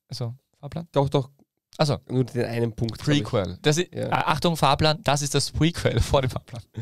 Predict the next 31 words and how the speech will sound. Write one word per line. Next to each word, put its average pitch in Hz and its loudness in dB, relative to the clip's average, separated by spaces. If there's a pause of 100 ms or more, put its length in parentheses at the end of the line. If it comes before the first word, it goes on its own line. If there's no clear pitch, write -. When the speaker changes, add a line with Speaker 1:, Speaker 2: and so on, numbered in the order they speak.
(600)
Speaker 2:
Was 110 -12
ist - -12
das? 151 -8 (460)
Speaker 1:
Das - -14
Prequel. 135 -4
Speaker 2:
Also 98 -8
Prequel. - -12 (400)
Ähm, 110 -2
Speaker 1:
Der 120 2
Speaker 2:
Kla-, 110 2
Speaker 1:
Prolog. 170 8
Speaker 2:
Klagenfurt 127 -2
gegen 110 -2 (400)
Rapid. 110 -8 (640)
Wir 117 -10
schreiben 113 -6
die 117 -12
zweite 113 -6
Halbzeit. 123 -6
Thorsten 113 -4
Mara 110 -4
kommt 113 -6
in 113 -4
ein 113 -6
Duell 117 -6 (640)
und 110 -4
bekommt 113 0
Speaker 1:
Mit 113 -4
Dursun? 117 -2
Speaker 2:
und - -20
foult 110 0